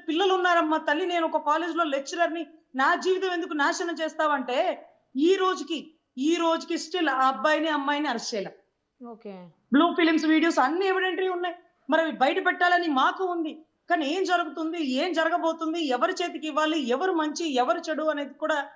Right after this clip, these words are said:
Speaker 1: అర్థం కాని పరిస్థితుల్లో ఆ భార్య అదే పెన్ డ్రైవ్ పట్టుకొని అక్కడే ఉన్నారండి. కానీ అతన్ని జైలుకి వెళ్ళాలి, అతన్ని, ఆ అమ్మాయిని ఇద్దరిని అరెస్ట్ చేయాలి అనేటటువంటి దృఢమైన దృక్పథంతో ఉంది. ఇప్పుడే సిఐడి చీఫ్ రవిశంకర్ అయ్యర్ గారు కొత్తగా వచ్చారు కాబట్టి కొంచెం రాష్ట్రంలో నమ్మకం ఏర్పడింది.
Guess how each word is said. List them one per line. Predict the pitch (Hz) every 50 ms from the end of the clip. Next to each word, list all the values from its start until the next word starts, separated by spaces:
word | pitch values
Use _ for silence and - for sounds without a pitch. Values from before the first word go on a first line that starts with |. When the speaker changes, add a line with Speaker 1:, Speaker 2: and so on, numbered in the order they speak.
| - _ _ _ _ -
Speaker 1:
అర్థం | 240 254 247 220 339 330
కాని | 330 330 311 294 -
పరిస్థితుల్లో | 294 285 277 285 302 302 311 311
ఆ | 294
భార్య | - - 233 233 262 - 320 311 302
అదే | 285 262 233 269 302 320
పెన్ | 311 - 285 277 269
డ్రైవ్ | 285 285 285 294 294
పట్టుకొని | 262 262 - - 285 285
అక్కడే | 254 254 - 277 285
ఉన్నారండి. | 285 262 247 247 269 262 247 233 196 - _ _ _ _ _ - - -
కానీ | 311 330 339 339 330 320
అతన్ని | 330 330 311 247 269 - 339 339 349 359
జైలుకి | 277 202 285 285 294 294 294 294
వెళ్ళాలి, | 277 240 226 208 202 190 - - _ _ _ _ _ _ _ _ -
అతన్ని, | 240 254 - 339 320 330 339 339
ఆ | 320 294
అమ్మాయిని | 285 277 285 311 302 285
ఇద్దరిని | 285 - 202 294 302 294 320
అరెస్ట్ | 285 240 269 294 285 - 285
చేయాలి | 254 240 233 226 214 -
అనేటటువంటి | 247 269 311 320 294 302 302 285 294 285 294 294 277 320
దృఢమైన | 302 - 240 240 247 269 277 302 311 320 320
దృక్పథంతో | 240 262 262 - - 277 277 277 269 - 285
ఉంది. | 269 269 262 254 294 359 381 - - - _ _ _ -
ఇప్పుడే | 247 254 - 311 311 330 320
సిఐడి | 320 - 311 294 294 294 285 302 - -
చీఫ్ | 311 254 233
రవిశంకర్ | 240 233 247 285 - 311 294 277 302 262
అయ్యర్ | 226 233 262 285 294
గారు | 285 285 294 285 277 277 247 - - _ _ _ -
కొత్తగా | 269 269 269 302 269 302
వచ్చారు | 277 262 262 262 - 311 294
కాబట్టి | 285 294 285 262 277 277 277
కొంచెం | 277 - 320 320 - 339 311
రాష్ట్రంలో | 277 247 240 262 285 - - 302 294 285
నమ్మకం | 269 247 233 247 294 277 311 294
ఏర్పడింది. | 285 277 - - 285 262 277 277 311 359 359